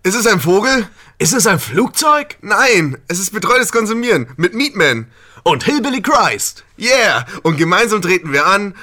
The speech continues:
Speaker 1: um das Böse und Unlustige aus der Welt zu verbannen.
Speaker 2: Woo!
Speaker 1: Freundschaftspower! <laughs>
Speaker 2: Wann stechen wir uns eigentlich unser Freundschaftstattoo?
Speaker 1: Und wohin?
Speaker 2: Ja, w-, w-,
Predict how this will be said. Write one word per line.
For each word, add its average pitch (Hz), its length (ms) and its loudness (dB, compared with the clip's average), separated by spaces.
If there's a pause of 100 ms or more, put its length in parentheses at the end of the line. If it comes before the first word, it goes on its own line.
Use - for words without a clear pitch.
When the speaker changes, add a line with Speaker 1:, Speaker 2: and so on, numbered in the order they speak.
(140)
Speaker 1:
um 123 160 -6
das 98 160 -8
Böse 202 420 2
und 170 100 0
Unlustige 165 560 0
aus 143 160 0
der 151 120 -2
Welt 170 180 0
zu 156 80 -6
verbannen. 113 520 -4
Speaker 2:
Woo! 415 420 4
Speaker 1:
Freundschaftspower! 220 960 2
<laughs> - 760 -2 (2500)
Speaker 2:
Wann 180 140 -4
stechen 170 260 -4
wir 143 120 -4
uns 117 140 -6
eigentlich 104 200 -6
unser 101 180 -10
Freundschaftstattoo? 120 800 -12 (640)
Speaker 1:
Und 135 280 -8
wohin? 117 520 -10 (800)
Speaker 2:
Ja, 139 320 -4
w-, 85 60 -14 (640)
w-, 123 240 -6